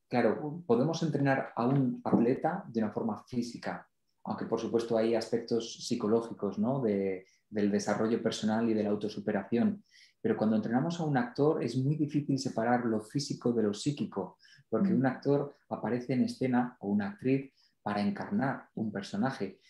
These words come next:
Speaker 1: Entonces, cuando hablamos de lo psicofísico, estamos un poco, eh, acudiendo a ese término ya acuñado por Stanislavski,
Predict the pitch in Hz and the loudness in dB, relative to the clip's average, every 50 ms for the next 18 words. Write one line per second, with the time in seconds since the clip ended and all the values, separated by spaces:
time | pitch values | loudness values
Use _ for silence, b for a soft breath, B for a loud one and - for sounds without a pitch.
0 | b b - 107 104 101 113 120 135 135 - - 110 110 107 113 123 131 139 135 | b b -4 -2 0 0 0 0 0 -2 -2 0 0 0 2 2 0 0 -2 -2
1 | - 113 110 107 - - 117 - - 101 - - 143 139 - - - - 139 165 | -2 -4 -4 -4 -4 -6 -6 -6 -6 -6 -4 -2 -2 -2 -2 -2 0 0 0 0
2 | 175 - - b b b b - 104 101 - 113 127 135 123 139 131 123 135 135 | -2 -4 -12 b b b b -8 -6 -4 -4 -2 -2 -2 -2 -2 -4 -2 -2 0
3 | - 147 143 139 127 - - B B B - - 104 101 101 101 101 101 104 180 | 2 4 4 4 2 0 -4 B B B -6 -4 -2 -2 -2 -2 -2 -2 -2 -4
4 | 202 107 - 117 107 110 113 127 131 131 127 120 123 - 110 - 120 123 135 131 | -4 -4 -4 -2 0 0 0 2 2 2 0 0 -2 -4 -4 -2 -2 -2 0 0
5 | 131 131 135 139 143 143 143 120 107 110 110 117 117 - 117 110 110 117 123 131 | 0 0 0 0 0 -2 -2 -2 -2 -2 -2 -2 -2 -2 0 0 2 2 2 0
6 | 127 - - 107 104 101 - 98 92 - - 107 101 101 101 104 120 143 - - | 0 0 0 0 0 0 -2 -6 -10 -8 -4 -2 0 0 0 2 0 0 0 0
7 | - 107 98 - | -2 -4 -4 -4